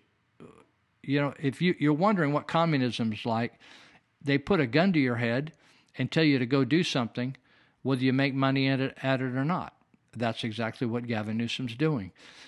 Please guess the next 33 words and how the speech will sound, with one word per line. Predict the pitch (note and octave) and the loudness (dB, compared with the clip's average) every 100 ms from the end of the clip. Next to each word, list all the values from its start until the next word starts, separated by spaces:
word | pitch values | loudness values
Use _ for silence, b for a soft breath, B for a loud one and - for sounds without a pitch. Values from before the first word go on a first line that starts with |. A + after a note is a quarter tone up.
| B C#3 | B -6
And | B2+ | -2
so | - | 0
now | C#3 E3+ E3+ | 2 4 4
he | C3 | 2
said, | D3 C3 | 0 0
"We're | C#3 | 2
not | D3 C#3+ | 2 0
gonna | C3 B2+ | 0 0
give | B2 F#3+ | 2 4
you | E3+ C#3 | 4 2
that | B2 A2+ | 0 -2
gas | B2+ B2 - | -2 0 -2
money | A#2+ A#2 C3 D3+ - | -2 -2 -2 -4 -4
that | C3 A2+ | -4 -4
we're | A2+ | -6
collecting | - A#2+ B2 B2 - C3 A#2 | -6 -2 -2 -2 -4 -4 -2
a | |
lot | A#2 A#2 B2+ | -2 -2 -2
more | A#2+ A#2+ | -2 -2
from | - A#2 | -4 -2
you. | A#2+ C#3 - _ B B B B _ | -2 -2 -6 _ B B B B _
Uh, | B2+ A#2+ A#2+ | -2 0 0
we're | B2 | 0
not | C#3+ | 2
gonna | C3+ | 2
give | B2+ F#3+ | 2 4
you | D#3+ | 4
that | C3 | 2
gas | A#2+ B2 A#2+ - | 0 0 0 -2
money | A#2+ C3 D3+ | -2 -2 -2
unless | C3+ C#3 E3+ E3 C3+ - - | 0 2 4 4 0 -4 -6
your | A2+ C3 D3+ | -2 0 0
county, | - F#3+ F3+ B2+ B2+ | 0 0 2 0 -2